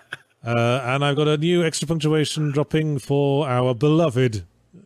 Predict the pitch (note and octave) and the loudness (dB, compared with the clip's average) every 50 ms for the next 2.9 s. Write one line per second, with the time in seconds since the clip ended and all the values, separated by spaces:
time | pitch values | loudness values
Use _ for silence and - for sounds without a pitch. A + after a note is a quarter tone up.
0 | _ - B2+ A#2+ A#2+ - - A#2 A2+ G2+ A2 A2+ A2 G#2 G#2 G#2 G2+ G2+ G2 - | _ -8 -6 -6 -6 -4 -4 -4 -4 -2 -2 -4 -2 -2 -2 -2 -2 -4 -6 -6
1 | - A2 G#2 G#2+ G2+ - A2 A2 - - A2+ G2+ - G#2+ G2 - - A2+ G2+ F#2+ | -6 -6 -6 -6 -4 -4 -4 -4 -4 -4 -6 -6 -6 -8 -10 -10 -8 -8 -6 -6
2 | F2+ G2+ G2+ F#2+ F2 - - _ _ - G#2+ G2+ G2 G2 G2 G2 A#2+ | -6 -6 -6 -6 -8 -10 -14 _ _ -8 -6 -6 -6 -6 -8 -10 -12